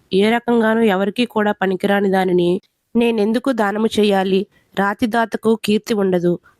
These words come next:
ఆ దానమును పట్టిన వానికి సుఖము ఉండదు. కాబట్టి ఆ సాలగ్రామ దానమును నేను చేయనుగాక చేయను అన్నాడు.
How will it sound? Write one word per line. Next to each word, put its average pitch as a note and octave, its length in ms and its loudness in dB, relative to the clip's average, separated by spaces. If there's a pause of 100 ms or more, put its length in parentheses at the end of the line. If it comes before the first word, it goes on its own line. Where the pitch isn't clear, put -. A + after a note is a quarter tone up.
(120)
ఆ F3+ 120 -2
దానమును G3+ 640 0
పట్టిన F#3+ 420 -2
వానికి F#3+ 480 0
సుఖము G#3 480 -2
ఉండదు. F3+ 360 0 (180)
కాబట్టి F3 460 -2 (380)
ఆ G3+ 100 -2
సాలగ్రామ G#3+ 600 -2
దానమును G3+ 440 0
నేను F#3+ 220 2
చేయనుగాక G3 680 0
చేయను F#3+ 420 2
అన్నాడు. E3+ 420 0